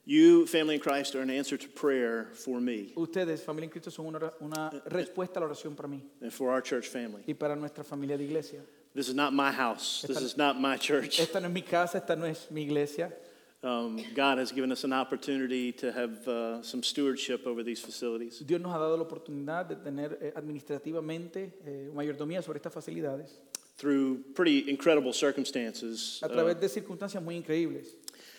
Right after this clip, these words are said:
Speaker 1: And part of our prayer in all of this
Speaker 2: Y parte de nuestra oración en todo esto
Speaker 1: is that God would use these facilities to the fullest.
Speaker 2: es que Dios utilice estas facilidades al máximo.
Speaker 1: That these resources that God has as part of his kingdom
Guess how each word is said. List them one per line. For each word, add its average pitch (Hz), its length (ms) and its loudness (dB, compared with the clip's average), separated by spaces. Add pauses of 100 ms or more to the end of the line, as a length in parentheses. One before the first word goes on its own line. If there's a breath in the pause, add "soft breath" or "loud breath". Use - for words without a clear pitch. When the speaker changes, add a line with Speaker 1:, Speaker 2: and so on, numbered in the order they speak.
(160 loud breath)
Speaker 1:
And 135 180 -2
part 151 180 6
of 139 80 2
our 131 120 6
prayer 131 800 6
in 127 160 -2
all 151 260 4
of 113 140 0
this 110 420 -4 (140)
Speaker 2:
Y 165 80 -10
parte 175 320 -2
de 202 60 0
nuestra 202 220 -4
oración 190 280 -6
en 180 80 -10
todo 156 200 -2
esto 156 200 -8 (520 soft breath)
Speaker 1:
is 127 180 2
that 123 200 2
God 143 300 4
would 135 260 2
use 156 460 4
these 139 200 2
facilities 127 760 0
to 139 160 -2
the 120 100 -4
fullest. - 840 -2 (320)
Speaker 2:
es 147 60 -8
que 165 100 -4
Dios 120 180 -2
utilice 180 380 -8
estas 196 160 -4
facilidades 170 580 0
al 151 100 -2
máximo. 143 440 -8 (400 soft breath)
Speaker 1:
That 127 140 -2
these 147 220 6
resources 160 520 6
that 139 140 2
God 143 220 4
has 139 360 4
as 123 120 -4
part 147 200 4
of 123 60 2
his 131 180 2
kingdom 139 540 0